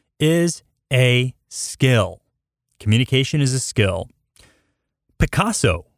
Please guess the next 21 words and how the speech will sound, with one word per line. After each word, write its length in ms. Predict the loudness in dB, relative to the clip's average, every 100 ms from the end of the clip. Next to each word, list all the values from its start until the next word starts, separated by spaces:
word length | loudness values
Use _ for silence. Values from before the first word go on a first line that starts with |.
| _
produced 480 | -2 2 2 2 -4 -16 _ -4
fifty 600 | -4 -4 _ -2 -2 -4 _ _ _
thousand 720 | -2 0 2 0 0 0 -2 -6 _ _ -2
different 600 | 0 0 0 0 -2 -8 _ _
pieces 580 | 0 0 2 0 0 -4 _ _
of 160 | -4 -4
art 380 | -4 -4 -6 -12 _ -4
before 340 | -2 0 0
he 120 | 0
died. 480 | 2 0 -2 -6 -14 -20 _ _ _ _ -12
Stephen 520 | -4 0 0 2 -2
King 460 | 0 0 0 -2 -8 _ _ -4
writes 380 | 0 0 -2 -6
every 300 | -6 -2 -2
single 320 | 0 0 0
day, 420 | 2 2 2 0 -4 _ -2
no 160 | 2
matter 320 | 2 2 2
what. 500 | 0 0 -2 -4 -14 _ _ _ _ _ _
Both 340 | -4 0 0 0
men 420 | 0 2 2 -2